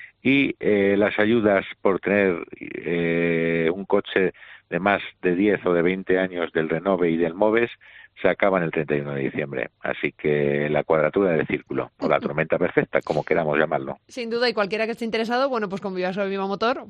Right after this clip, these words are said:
Speaker 2: puede contactar y acercarse y conocer, bueno, pues t-, todas las ofertas de coches que tenéis ahora mismo.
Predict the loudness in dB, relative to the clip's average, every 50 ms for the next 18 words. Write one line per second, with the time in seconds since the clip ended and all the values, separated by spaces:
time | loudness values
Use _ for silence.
0 | -8 -2 -2 -2 0 0 -2 -2 -2 -4 -4 -2 -4 -4 -4 -2 -2 -2 -2 -2
1 | -4 -4 -4 -2 -2 0 -2 -4 -4 -6 -8 -4 -4 -6 -6 -4 -6 -4 -4 -4
2 | -6 -6 -6 -8 -8 -8 -8 -6 -6 -6 -6 -8 -12 -16 -20 -20 -20 -20 _ _
3 | _ -6 -6 -4 -2 -4 -6 -6 _ -4 -4 -4 -4 -4 -4 -2 0 0 0 -2
4 | -4 -6 -6 -6 -6 -6 -6 -6 -6 -6 -8 -8 -8 -8 -6 -8 -4 -4 -4 -2
5 | -2 -2 -4 -4 -10 -12 -12 -14 -16 -16